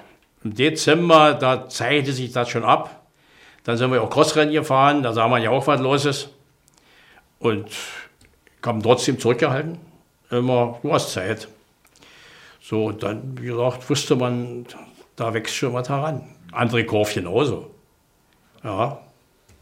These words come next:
der war auch Allrounder, der hat, wie gesagt, seine Leistung gebracht.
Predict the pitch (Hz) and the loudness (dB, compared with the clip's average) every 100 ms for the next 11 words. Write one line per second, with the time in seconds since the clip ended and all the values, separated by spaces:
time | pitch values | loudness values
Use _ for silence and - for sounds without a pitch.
0 | - 101 101 110 113 117 110 101 107 123 | -14 -8 -6 -6 -6 -4 -2 -2 0 0
1 | 139 135 127 110 110 110 - - - - | 2 2 2 0 -2 -4 -6 -14 -12 -14
2 | - 110 104 110 110 - - - 110 107 | -10 -6 -4 -4 -6 -10 -20 -14 -8 -6
3 | 101 113 - 120 110 98 123 - | -6 -6 -4 -4 -4 -4 -4 -6